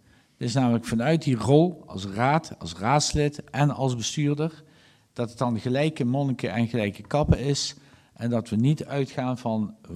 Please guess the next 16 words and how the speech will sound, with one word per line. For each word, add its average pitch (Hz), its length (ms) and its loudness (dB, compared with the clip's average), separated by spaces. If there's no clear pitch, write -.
vooringenomenheid 131 1300 4
of 101 340 -8
vooroordelen 127 1120 2
of 107 280 -6
aannames, 143 800 4
zonder 147 460 6
dat 139 220 2
wij 120 200 0
hier 113 300 0
formele 117 540 -2
stukken 110 520 -6
in 131 180 -2
dit 123 180 -4
huis 110 240 -4
hebben 92 220 -4
ontvangen, 151 520 2